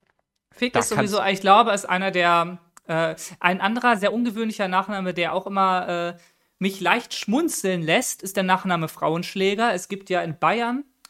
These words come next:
Speaker 1: einen, äh, Physiotherapeut, Frauenschläger, der hat die Praxis Frauenschläger.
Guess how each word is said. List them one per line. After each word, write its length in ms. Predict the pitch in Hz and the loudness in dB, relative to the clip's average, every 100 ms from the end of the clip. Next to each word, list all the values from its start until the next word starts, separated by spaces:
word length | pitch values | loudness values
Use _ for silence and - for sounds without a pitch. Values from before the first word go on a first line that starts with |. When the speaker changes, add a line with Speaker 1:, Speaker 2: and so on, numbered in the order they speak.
| - | -8
Speaker 1:
einen, 360 | 180 180 170 | -6 -6 -6
äh, 180 | 170 165 | -4 -6
Physiotherapeut, 1400 | 160 254 294 233 170 - 160 156 - 156 165 240 - - _ | -6 -4 -2 -2 -4 -4 -2 -4 -2 -2 0 -4 -8 -18 _
Frauenschläger, 880 | - 170 170 - 151 139 151 190 - | -4 -2 -2 -6 -6 -6 -4 -6 -6
der 120 | 151 | -6
hat 100 | 147 | -6
die 40 | - | -8
Praxis 380 | - - - | -8 -8 -12
Frauenschläger. 760 | - 170 156 143 131 131 160 | -8 -6 -6 -8 -10 -8 -8